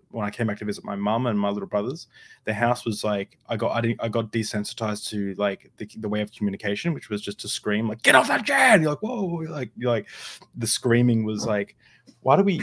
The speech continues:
why do we have to scream about everything?" And, and obviously you can see that sometimes in those situations, it's like a coping mechanism that people build,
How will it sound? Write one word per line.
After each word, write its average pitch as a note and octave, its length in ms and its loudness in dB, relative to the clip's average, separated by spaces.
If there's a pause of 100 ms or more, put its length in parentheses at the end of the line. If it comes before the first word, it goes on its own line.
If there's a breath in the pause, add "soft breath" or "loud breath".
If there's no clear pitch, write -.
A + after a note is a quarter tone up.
why - 120 -2
do E3 60 4
we F3+ 40 4
have F3 100 -2
to C3 80 -2
scream C3+ 440 2
about A2+ 160 4
everything?" G#2 480 -8
And, A2 320 -10
and B2 160 -4
obviously B2 340 -2
you A2 60 -4
can A2 120 -8
see A2 240 -6
that G#2 200 -8 (180)
sometimes A2 720 -4
in A#2 100 -10
those G#2+ 160 -8
situations, G#2 500 -10
it's G#2 200 -10
like G#2 200 -6
a - 80 -18
coping G#2+ 360 -4
mechanism G#2 440 -6
that - 100 -16
people G#2+ 280 -10
build, G#2 400 -10